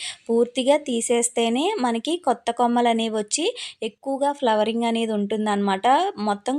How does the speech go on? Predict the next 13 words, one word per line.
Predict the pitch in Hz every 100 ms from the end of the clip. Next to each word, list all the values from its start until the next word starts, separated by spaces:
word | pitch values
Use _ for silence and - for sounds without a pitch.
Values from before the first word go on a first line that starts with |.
| 294
కొమ్మల | 226 214 220 233
వరకు | 233 247 240
అయినా | 247 240
తీసేసుకోవచ్చు, | 240 240 233 - 240 - 330 294
లేదా | 240 277 214
ఆకులన్నీ | 220 220 233 220 226 220
కూడా | 226 254 440 - - - -
తీసేయొచ్చండి. | 240 240 226 220 - 208 208 247 - _ _ _ _ _
ప్రూన్ | 269 254 320 311
చేసుకున్న | 247 - 269 262 254
తర్వాత | 233 220 220 233 294 381 -
ఖచ్చితంగా | 247 247 - 269 262 247 277 403 247
మీరు | 262